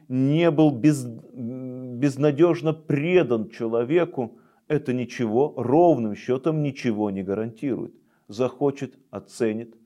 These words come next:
захочет — будет верен, захочет — любить будет, захочет — будет благодарен. Ты ничего не можешь приказать и потребовать от другого человека. Любые личные отношения, основанные на любви,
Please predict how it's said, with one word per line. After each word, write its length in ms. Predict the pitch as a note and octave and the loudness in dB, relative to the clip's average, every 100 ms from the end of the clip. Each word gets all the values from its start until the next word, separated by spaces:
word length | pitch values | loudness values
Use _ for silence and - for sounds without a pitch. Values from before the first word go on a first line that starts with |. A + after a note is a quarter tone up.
| _ _ | _ _
захочет — 560 | G2+ B2+ C3 D#3+ D#3+ B2+ | -6 -6 -2 -2 -2 -4
будет 300 | C3 C3 - | -4 -6 -6
верен, 500 | G#2+ C#3 A#2 F#2 - _ _ - | -2 0 -2 -6 -14 _ _ -6
захочет — 640 | A#2+ C#3 E3 E3+ D#3+ D#3 | -2 0 2 2 0 -2
любить 600 | D3+ D3+ A2+ D3+ F#3 A#2 | 0 0 0 -4 -4 -4
будет, 360 | A#2 A2 F#2 F2+ | -6 -6 -6 -4
захочет — 520 | A#2 A#2+ B2+ B2 G#2+ | -4 -2 -2 -2 -6
будет 240 | A2 B2 G2 | -4 -4 -2
благодарен. 800 | A#2 A2+ A2+ C3 C#3+ A#2+ G#2+ - _ _ | -2 0 0 4 4 2 -4 -12 _ _
Ты 140 | E3 | -4
ничего 600 | E3+ E3 D#3+ F3 D#3 E3+ | -2 -2 -2 -2 4 4
не 140 | D3+ C3 | 4 0
можешь 480 | C3 D3 C3 B2+ - | 0 -2 -2 -8 -6
приказать 680 | B2 A#2+ A2+ G2+ D3+ D3 B2 | -6 -2 -2 4 4 4 0
и 20 | |
потребовать 640 | B2 A#2+ B2 D3 C3+ C#3 | -2 -2 -2 0 0 -2
от 140 | B2+ A2 | -2 -2
другого 440 | C3+ B2 C#3+ B2 | -2 0 0 -2
человека. 640 | - C3+ C3+ C3+ A#2 - _ _ _ | -4 -2 0 0 -4 -6 _ _ _
Любые 520 | B2+ D#3 C#3 F#3 F3 D#3 | -2 -2 0 0 0 0
личные 500 | D#3+ D#3+ - D3+ C#3+ | -2 -4 -6 -2 -2
отношения, 640 | C#3 C#3 - D#3+ D#3 C#3 | -2 -4 -2 0 0 0
основанные 460 | C3 C#3+ D3 C3+ C3 | -2 0 0 0 -2
на 100 | C3 | -2
любви, 500 | B2+ A#2 D#3+ D#3 | -4 -4 -6 -6